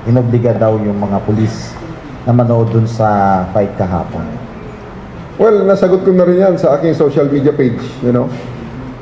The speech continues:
Speaker 2: Ang sa akin lang naman, gaya ng ibang mga Pilipino, si General Escobar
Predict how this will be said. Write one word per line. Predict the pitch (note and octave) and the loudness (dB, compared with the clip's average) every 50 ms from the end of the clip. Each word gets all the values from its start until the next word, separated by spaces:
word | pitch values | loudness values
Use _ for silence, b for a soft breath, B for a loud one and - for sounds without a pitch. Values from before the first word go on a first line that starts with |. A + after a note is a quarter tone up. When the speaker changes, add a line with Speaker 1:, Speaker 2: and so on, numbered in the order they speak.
| - - | -2 0
Speaker 2:
Ang | F3+ A3+ A#3 | 0 2 2
sa | - A3 G#3 | 2 2 4
akin | G3+ A3+ A3 A3 | 4 4 4 4
lang | A3 G#3+ G#3+ | 4 4 4
naman, | A3+ A3+ G#3+ G3+ F#3 F3+ - - - - - - - - - - C3 | 2 2 2 0 0 -2 -4 -6 -10 -12 -14 -14 -14 -14 -12 -6 0
gaya | C#3 E3+ G3 A3 A3+ A3+ A3+ | 4 6 6 6 6 6 4
ng | A3 G#3+ G3 | 2 2 2
ibang | G3 G3 G3+ G#3 G3+ G3 | 4 4 4 4 2 2
mga | F#3 F3+ F3+ F3+ F3 E3 D#3+ D#3 D3+ D3 C#3 C3 B2 A#2 A2 - - - - - - - - - | 2 2 2 2 4 4 4 4 4 2 2 2 0 0 0 -2 -6 -8 -10 -12 -14 -12 -6 0
Pilipino, | - F#3 G3 F#3+ G3 G3+ F3+ D#3+ C3+ A#2 A2 A2 A#2 B2 A#2+ | 2 2 2 4 4 4 4 4 2 0 0 -2 -2 -4 0
si | - G3+ G3+ | 2 2 4
General | E3+ G3 G3+ G3 G3 G3 F3+ F3 | 4 4 4 4 4 2 4 2
Escobar | F#3 - - F3+ D#3 E3 C#3+ | 0 0 0 2 4 4 4